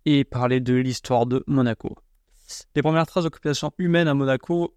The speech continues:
remontent à l'Antiquité, où il est, où ça a été habité d'abord par les Ligures, également par les Phéniciens ou les Grecs,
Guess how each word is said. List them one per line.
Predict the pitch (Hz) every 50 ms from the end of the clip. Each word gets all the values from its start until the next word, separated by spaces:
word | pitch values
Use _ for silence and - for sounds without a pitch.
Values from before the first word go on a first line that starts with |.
| _ -
remontent | 147 139 131 143 147 147 151 151 156 156 156 - - - - - - _
à | - 139
l'Antiquité, | 131 131 127 - - - - - 131 117 - 156 156 156 156 151 - _ _ _ -
où | 151 143 135
il | 131 127 120
est, | 131 131 131
où | - - 139 135
ça | 123 - 139
a |
été | 135 123 - 135
habité | 131 123 131 123 - 143 123
d'abord | 127 123 127 123 -
par | - 120 117
les | 117 120
Ligures, | 117 127 131 120 131 147 151 156 156 156 143
également | 123 120 123 127 123
par | 110 120 117
les | 117 113
Phéniciens | - - 139 135 139 135 - - - 151 147 151 - - _ _
ou | 170 165
les | 143 135
Grecs, | 117 - 113 113 120 - - - - -